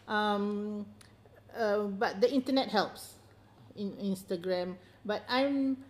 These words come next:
I wish, uh, I'm not much of, um, a w-, I'm not a wordy person.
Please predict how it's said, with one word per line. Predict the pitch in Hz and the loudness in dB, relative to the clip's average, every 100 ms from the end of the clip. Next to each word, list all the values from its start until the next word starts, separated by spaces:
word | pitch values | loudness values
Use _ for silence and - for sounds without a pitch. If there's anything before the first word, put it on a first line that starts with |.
| - - | -20 -8
I | - | 0
wish, | 226 269 - - - | 2 2 -4 -10 -8
uh, | 202 202 | -6 -4
I'm | 254 262 269 262 254 254 | 0 0 2 2 0 0
not | 262 262 - | 0 -2 -6
much | 240 233 240 | -6 -6 -6
of, | 208 202 202 - - - | -4 -4 -6 -16 -14 -8
um, | 175 170 160 156 - - | -6 -6 -8 -10 -14 -12
a | - | -6
w-, | 170 170 170 233 - - - - - - - - | -6 -6 -10 -18 -20 -20 -20 -20 -20 -20 -20 -8
I'm | 196 | -4
not | 214 247 | -2 -2
a | |
wordy | 170 180 185 | -2 -2 -4
person. | 190 190 - 170 | -8 -6 -6 -6